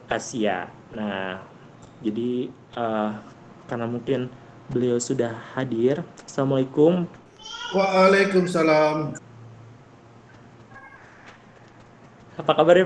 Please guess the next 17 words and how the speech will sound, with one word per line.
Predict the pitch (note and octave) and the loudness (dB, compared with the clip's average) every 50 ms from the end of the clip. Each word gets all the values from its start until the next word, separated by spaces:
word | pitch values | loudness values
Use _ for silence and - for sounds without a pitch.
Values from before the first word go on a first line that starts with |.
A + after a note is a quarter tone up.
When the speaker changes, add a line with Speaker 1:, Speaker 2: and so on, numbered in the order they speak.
| F#3 | 4
Speaker 1:
Pak? | G3 F#3 G3 - - C#3 - - - D3 - - D#3 - - - - - - - - - - - - - - - - - G#2+ | 2 2 2 2 -2 -6 -10 -10 -10 -12 -10 -10 -14 -16 -16 -20 -20 -20 -20 -20 -20 -20 -20 -20 -20 -20 -20 -20 -18 -12 -8
Speaker 2:
Alhamdulillah, | A2+ A#2+ A#2 C3+ D3+ D#3+ C3 A#2+ | -6 -4 0 0 2 2 2 0
baik. | A#2+ C3 D3+ E3+ E3 - - - - - - - - | 0 0 0 0 0 -2 -6 -10 -16 -20 -20 -16 -6
Speaker 1:
Alhamdulillah, | - B2+ B2+ B2 B2 B2 B2+ C3 C3 C3 B2+ A#2 - - - - | -4 -2 -2 -2 -4 -4 -4 -4 -2 -2 -2 -2 -2 -4 -6 -8
Speaker 2:
Baik. | |
Speaker 1:
baik. | - B2 B2+ B2 B2 - - - D#3+ | -8 -8 -8 -8 -8 -10 -12 -6 -6
Langsung | D#3+ E3 - E3+ D#3+ | -6 -4 -2 -4 0
saja | - E3+ D3+ C3+ C#3 D#3 | 0 0 0 0 -2 -2
serahkan | D3+ - D#3+ C#3 - - C#3+ B2+ | -2 -2 -4 -4 -4 -6 -6 -6
ke | D3 C#3+ C3 C3 B2+ A#2+ A#2 | -4 -4 -4 -4 -4 -4 -6
Bapak | G#2 G2+ - A#2+ C3 | -6 -6 -4 -4 -4
ya, | C3+ C#3 D3+ D3+ - C3+ | -4 -4 -6 -8 -10 -12
mengenai, | C3+ B2 B2 A#2+ B2 A#2 A2+ A#2 A#2+ A#2+ A#2 A#2+ B2 - | -12 -12 -12 -12 -10 -10 -10 -10 -10 -10 -10 -10 -12 -12
eh, | - - - A2 A2+ A2+ A2 | -10 -8 -8 -6 -6 -6 -8
materi | A2+ A2 - - A2 A#2 A2+ A2+ - | -4 -2 -2 -2 -2 -4 -6 -8 -8
pada | - - A2+ A2 G#2+ G#2 - - - - - - | -12 -14 -12 -12 -12 -12 -14 -14 -18 -18 -4 0
Speaker 2:
Eh, | D3+ D3+ D3+ D3+ D3+ D3+ D3 D3+ | 4 6 8 8 8 8 8 6